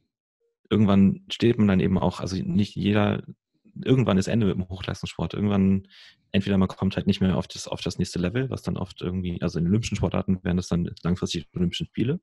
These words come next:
ne, nach dem Kader. Oder im, im Fußball, Bundesliga bis dritte Bundesliga oder sogar vierte Bundesliga,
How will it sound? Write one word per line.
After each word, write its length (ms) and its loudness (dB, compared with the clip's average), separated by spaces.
ne, 100 -6
nach 200 -6
dem 80 -6
Kader. 340 -6
Oder 320 -2
im, 220 -4
im 320 -6
Fußball, 400 0
Bundesliga 500 0
bis 240 -6
dritte 200 -4
Bundesliga 480 -2
oder 280 -4
sogar 220 -8
vierte 220 -6
Bundesliga, 680 -4